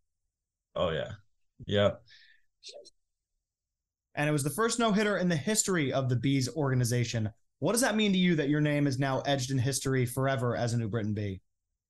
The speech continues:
Speaker 1: I mean, it's incredible. Like, I didn't, I, <laughs> I knew, like, I was gonna have a good game, uh, going into, like, the fifth inning. I have no hits already. I was like, "Okay, like,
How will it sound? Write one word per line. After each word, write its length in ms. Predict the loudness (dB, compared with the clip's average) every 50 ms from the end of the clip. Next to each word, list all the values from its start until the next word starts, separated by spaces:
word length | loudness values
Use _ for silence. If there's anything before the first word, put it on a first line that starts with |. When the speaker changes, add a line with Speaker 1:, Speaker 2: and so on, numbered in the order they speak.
| _ _ _ _ _ _ _ _ _ _ 0
Speaker 1:
I 100 | 2 4
mean, 160 | 6 6 6
it's 180 | 4 4 4
incredible. 640 | 4 2 2 2 4 4 4 4 4 2 2 4 4 6
Like, 280 | 4 4 2 0 -4 -12 -20 -20 -20 -20 _ _ _ _ _ _ _ _ _ _ _ _ _ -4
I 100 | 0 2
didn't, 300 | 2 2 2 0 -2 -6 -14 -20 _ _ _ -6
I, 180 | -2 0 0 0 -2 -2 -2 -4 -4 -4 -8 -18 -20 -20 _ _ _ _
<laughs> 720 | _ _ _ _ _ _ _ _ _ _ _ _ _ 0
I 180 | 2 4 4
knew, 380 | 4 4 4 4 4 4 2 2
like, 400 | 4 4 4 4 2 0 -2 -8 -20 _ _ _ _ _ _ _ _ _ _ _ -4
I 60 | -2
was 160 | -2 -2 -2
gonna 180 | -2 0 0 0
have 140 | -2 -2
a 60 | -4 -4
good 200 | -4 -4 -4 -4
game, 360 | -4 -4 -4 -4 -4 -6 -8 -10 -8 -2
uh, 320 | 0 2 2 4 4 2 2
going 260 | 2 2 2 2 0
into, 120 | 0 0
like, 160 | 0 0 0 -2
the 80 | -6
fifth 280 | -6 -4 -4 -4 -2 -2
inning. 160 | -2 0 0
I 60 | 0
have 300 | 0 0 0 0 0 0
no 260 | 0 0 0 2 0
hits 280 | 0 0 0 0 0 -2
already. 340 | -2 0 0 0 0 0 0
I 80 | 0
was 180 | -2 -2 -4 -4
like, 240 | -4 -6 -6 -6 -8 -4
"Okay, 400 | -4 -4 -2 -2 -2 0 0 0
like, 320 | 0 0 -2 -2 -4 -8